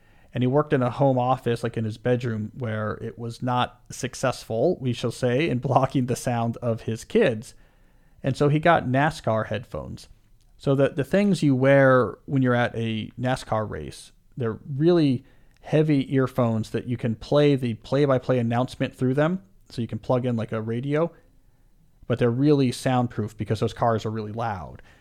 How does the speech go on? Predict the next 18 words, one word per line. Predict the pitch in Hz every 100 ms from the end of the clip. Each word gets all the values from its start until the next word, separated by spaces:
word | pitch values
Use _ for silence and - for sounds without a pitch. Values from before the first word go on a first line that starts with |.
| _ -
So | 123
he | 147
got | 170 165
those, | 151 156 185
and | 139
he | 127
would | 131 127
blare | 123
Metallica | 117 113 - 123 131 113 98 -
into | 104 -
them. | - 60 - _ - _ _ _ _ _ _ _ 143
If | -
you're |
blaring | 127 131 156 202 190
Metallica | 143 - 143 151 - 120 -
through | 117 113 107 - _ _ -
nascar | 120 123 131 - - 117 113
style | - 117 113 107 104